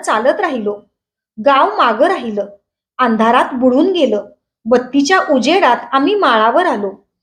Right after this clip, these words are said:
बघावं तिकडं आभाळागत पसरलेला माळ तुडवावा तितका थोडाच होता. राखोळीचं पोरगं म्हणेल तिकडं जात होतो.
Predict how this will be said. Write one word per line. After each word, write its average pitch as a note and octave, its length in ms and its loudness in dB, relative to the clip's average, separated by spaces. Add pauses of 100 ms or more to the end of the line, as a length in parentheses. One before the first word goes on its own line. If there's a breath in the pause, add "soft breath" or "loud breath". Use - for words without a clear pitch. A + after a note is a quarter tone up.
(200)
बघावं A#3+ 500 2
तिकडं C4+ 520 0
आभाळागत C4+ 680 2
पसरलेला B3+ 560 0
माळ D4 340 0
तुडवावा C4 580 0
तितका D4+ 460 -8
थोडाच C4 640 0
होता. A3 240 -2 (640)
राखोळीचं B3 640 2
पोरगं D#4 540 2
म्हणेल D4 420 -2
तिकडं D#4 320 0
जात F#4+ 260 -2
होतो. A3+ 440 -4